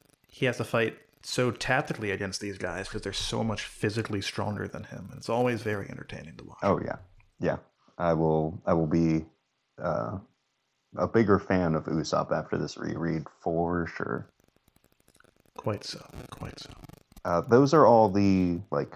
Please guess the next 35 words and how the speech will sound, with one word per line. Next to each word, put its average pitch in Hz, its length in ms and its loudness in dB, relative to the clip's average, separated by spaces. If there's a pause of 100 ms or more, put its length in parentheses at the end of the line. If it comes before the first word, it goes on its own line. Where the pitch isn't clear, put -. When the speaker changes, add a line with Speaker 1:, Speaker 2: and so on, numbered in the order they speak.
Speaker 2:
bullet 82 400 2
points 78 400 -6
that - 240 -2
I 76 180 -4
had 76 420 -4
for - 300 -6
these 147 200 -6
chapters. - 600 -8
Do 92 100 -6
you 87 60 2
have 85 120 2
anything 80 440 -2
else 82 320 -4
you 85 120 -2
wanted 80 400 0
to 80 400 -2 (340)
hit 95 160 -2
up? 87 240 -2 (1500)
Speaker 1:
I 202 260 0
had 160 560 -4
one 117 280 2
more 139 140 2
thing 135 180 0
I 135 80 2
wanted 135 240 2
to 139 60 -2
say, - 360 -6 (140)
and 117 120 -4
it's 98 160 -8
really 123 180 0
just 120 280 0
going 113 180 0
to 113 60 0
be, 104 340 -2
uh, 92 320 -6